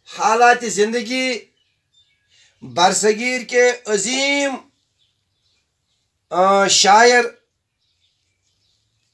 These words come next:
अदीब डॉक्टर सर मोहम्मद इकबाल रहमतुल्लाह अलैह के। और कल हम इंशाल्लाह इसकी अदबी खदमात पढ़ेंगे।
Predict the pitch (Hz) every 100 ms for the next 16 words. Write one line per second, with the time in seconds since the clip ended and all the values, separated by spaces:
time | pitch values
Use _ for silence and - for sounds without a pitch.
0 | - 185 185 220 233 240 226 _ _ _
1 | _ _ 151 196 202 - 208 208 202 -
2 | 180 190 185 175 185 185 180 147 180 180
3 | 180 180 165 165 165 156 160 170 - 180
4 | 185 - _ _ _ _ _ _ - 233
5 | 233 - 240 262 214 247 254 240 214 226
6 | 226 240 247 - _ _ _ _ _ -
7 | _ - 226 214 - 254 254 - 220 233
8 | 262 - 220 220 226 208 214 208 214 220
9 | 240